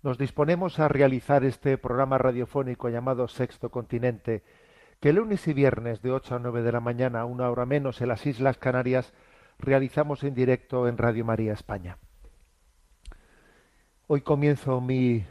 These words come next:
programa, este programa que es, que es programa de nuestra Madre, nuestra Madre del Cielo, con una, una noticia que así casualmente, ¿no?, me llegaba ayer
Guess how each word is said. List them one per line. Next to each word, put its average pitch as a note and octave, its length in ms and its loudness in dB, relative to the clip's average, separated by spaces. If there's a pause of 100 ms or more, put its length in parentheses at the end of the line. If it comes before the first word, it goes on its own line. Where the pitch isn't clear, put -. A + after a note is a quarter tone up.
programa, C3 480 4
este B2 240 2
programa B2+ 560 4
que B2+ 220 4
es, - 360 -6 (600)
que C#3 100 0
es C3 80 -2
programa C3+ 480 6
de A#2+ 140 6
nuestra B2 320 2
Madre, B2 480 6
nuestra A2+ 240 -2
Madre B2 280 4
del A2+ 140 2
Cielo, A#2+ 400 6 (920)
con C3 500 4
una, F3 200 -2
una F3 220 2
noticia D3 540 4
que C3+ 420 6
así C3+ 260 2
casualmente, C3 720 2
¿no?, A#2 200 -2 (400)
me B2+ 220 0
llegaba B2+ 340 8
ayer A#2+ 500 6